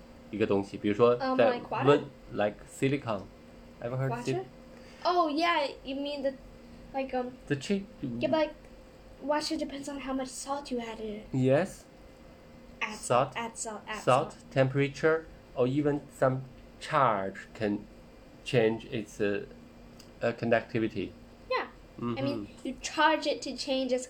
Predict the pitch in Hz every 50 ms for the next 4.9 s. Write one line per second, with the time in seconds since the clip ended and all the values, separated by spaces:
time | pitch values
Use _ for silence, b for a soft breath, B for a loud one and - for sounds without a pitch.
0 | - - - - - 254 247 254 247 240 240 233 233 - - - 262 233 226 214
1 | - 190 - - - - - - - 180 160 160 160 151 131 110 107 104 107 113
2 | - - - 392 480 453 330 269 254 226 226 247 240 285 285 269 226 - 226 202
3 | 208 220 208 - - - - - - - - - - - - - - B B B
4 | B B B B B - 277 285 226 131 - - 202 220 220 170 -